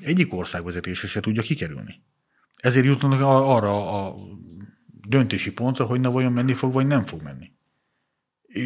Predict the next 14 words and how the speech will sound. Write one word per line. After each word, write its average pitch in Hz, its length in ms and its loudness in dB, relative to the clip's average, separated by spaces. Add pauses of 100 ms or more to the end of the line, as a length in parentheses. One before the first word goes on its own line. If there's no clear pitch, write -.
És, 123 180 -2 (180)
és 113 120 -8
az 113 120 -2
ukrán-orosz 131 380 2
konfliktusban 135 640 0
igazából 135 340 4
ez 143 100 4
a 107 40 -2
nagy 85 180 -6
kérdés. 78 560 -14 (640)
Ugye 101 160 -4
azt 139 120 -2
szoktam 95 240 -6
mondani, 131 580 -2